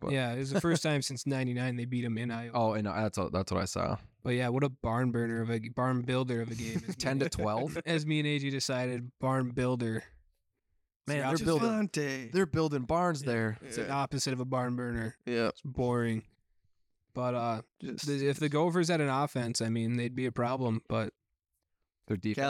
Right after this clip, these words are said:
Speaker 1: is
Speaker 3: Kaliak
Speaker 1: pretty
Speaker 3: Manis,
Speaker 1: solid.
Speaker 3: is he the answer or no?
Speaker 2: Dude, he looked way better before. Now he kinda just looks brutal.
Speaker 3: Is it the play calling?
Speaker 2: Yeah, I'm blaming Greg Harbaugh Junior personally, but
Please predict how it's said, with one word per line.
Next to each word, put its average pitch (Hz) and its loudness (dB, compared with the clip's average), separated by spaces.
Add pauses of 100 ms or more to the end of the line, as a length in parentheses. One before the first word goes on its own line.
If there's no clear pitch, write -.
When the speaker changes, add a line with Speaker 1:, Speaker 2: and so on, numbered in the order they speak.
Speaker 1:
is 135 0
Speaker 3:
Kaliak - -12
Speaker 1:
pretty 127 -2
Speaker 3:
Manis, 131 0
Speaker 1:
solid. 123 -2
Speaker 3:
is 120 -4
he 139 2
the 123 0
answer 135 -2
or 123 -2
no? 104 -2 (580)
Speaker 2:
Dude, 127 2
he 120 4
looked 135 2
way 120 2
better 110 2
before. 113 0 (920)
Now 117 0
he 123 2
kinda 120 0
just 120 -4
looks - -6
brutal. 113 -4
Speaker 3:
Is 127 0
it 117 0
the 110 2
play 117 2
calling? 151 2 (400)
Speaker 2:
Yeah, 135 0
I'm 156 2
blaming 151 4
Greg 131 0
Harbaugh 127 2
Junior 127 2
personally, 131 0
but 123 -2